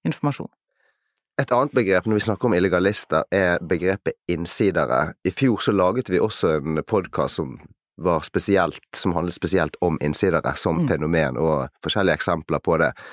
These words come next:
Speaker 2: Nå har det jo faktisk skjedd en del ting siden vi laget den podcasten. Det er flere innsidere som faktisk er i Sverige, i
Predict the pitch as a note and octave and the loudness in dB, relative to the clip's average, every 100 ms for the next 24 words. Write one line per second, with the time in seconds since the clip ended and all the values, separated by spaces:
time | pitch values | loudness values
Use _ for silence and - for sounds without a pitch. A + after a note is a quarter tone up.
0 | - - - - A#2 B2 C3+ G#2 C#3+ C#3 | -18 -16 -16 -4 0 2 0 0 0 0
1 | - C3 A2 F2+ F#2+ G2 F2+ A2 F#2+ F2+ | 0 -2 0 2 4 2 2 0 0 0
2 | F2+ E2 E2 D#2 - F2+ G2 F2+ - D2 | -2 0 0 0 0 0 0 -2 -2 -4
3 | - F2 F#2 - G#2 F#2+ D#2 E2+ - F2 | -2 2 2 4 2 4 2 0 0 0
4 | D2 F2+ F2 F#2+ - E2+ - D2+ D#2 - | 0 -2 -4 -4 -4 -2 0 2 2 2
5 | E2+ - G2 G#2 D#2+ D2 - - _ - | 0 -2 0 -2 0 -2 -2 -8 _ -20
6 | - - _ _ _ G2 D#2+ | -20 -20 _ _ _ 2 2